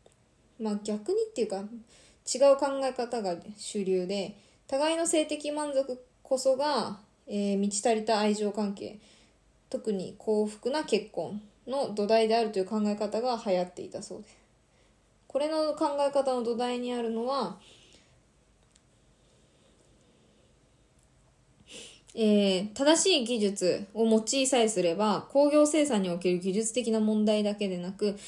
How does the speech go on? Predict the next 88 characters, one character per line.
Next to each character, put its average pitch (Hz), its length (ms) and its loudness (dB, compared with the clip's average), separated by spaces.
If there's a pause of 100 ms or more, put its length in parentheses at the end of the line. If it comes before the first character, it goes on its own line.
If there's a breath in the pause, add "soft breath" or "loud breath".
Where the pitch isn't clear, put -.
(260 loud breath)
人 254 160 0
間 262 200 2
の 262 120 0
問 254 200 2
題 247 200 4
す 254 120 -6
べ 233 120 4
て 202 120 0
を 185 60 2
解 202 180 2
決 214 260 -2
で 202 120 2
き 226 180 -2
る 196 140 2
と 175 80 0
い 170 100 0
う - 140 -4
思 185 240 -2
い 180 60 -4
込 180 160 -6
み 175 280 -6 (440 loud breath)
を 240 80 -2
も 240 120 4
と 269 140 2
に 233 180 2
し - 100 -2
て、 262 440 -2 (300)
愛 233 200 2
は 240 180 2
性 247 220 2
的 226 260 -6
快 240 220 -2
楽 226 220 -2
か 220 100 0
ら 214 100 2
生 208 60 2
ま 214 120 4
れ 214 140 2
る 208 80 0
も 208 140 2
の 202 120 0
で 190 140 -2
あ 196 80 -8
り、 226 280 -6
二 277 180 2
人 269 100 0
の 226 60 2
人 190 420 -2
間 - 0 -
が 202 100 -4
互 220 340 -2
い 247 40 -4
に 240 100 -2
相 247 200 -4
手 247 180 -4
を 214 200 -2 (300 loud breath)
性 269 220 -2
的 254 300 -4
に 254 80 -2
満 254 240 -2
足 202 200 -4
さ 202 120 -6
せ 208 140 -6
る 190 120 -2
技 240 140 -4
術 220 280 -2
を 185 60 2
持 208 160 0
っ 214 40 -12
て - 120 -8
い 196 100 -2
れ 202 120 -4
ば、 214 320 -4
二 262 180 2
人 262 80 4
は 220 60 6
自 220 200 -2
然 240 200 -2
に 233 100 0
愛 220 160 2
し 233 100 -4
合 208 80 0
う 185 60 -2
よ 175 40 -4
う - 40 -4
に 170 100 -10
な 170 80 -16
る。 196 60 -14